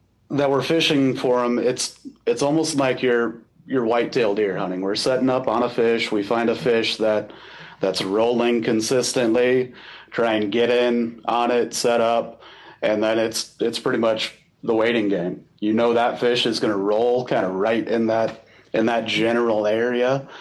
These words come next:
Now, you would think that, uh, shooting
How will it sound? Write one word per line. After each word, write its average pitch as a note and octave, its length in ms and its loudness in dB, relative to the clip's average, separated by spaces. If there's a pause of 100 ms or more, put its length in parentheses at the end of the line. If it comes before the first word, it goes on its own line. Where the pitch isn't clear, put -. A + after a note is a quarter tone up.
(420)
Now, F#2 80 0
you A2 140 2
would A#2 140 0
think C3+ 280 0
that, A#2 420 0
uh, G#2 380 2
shooting A2+ 680 0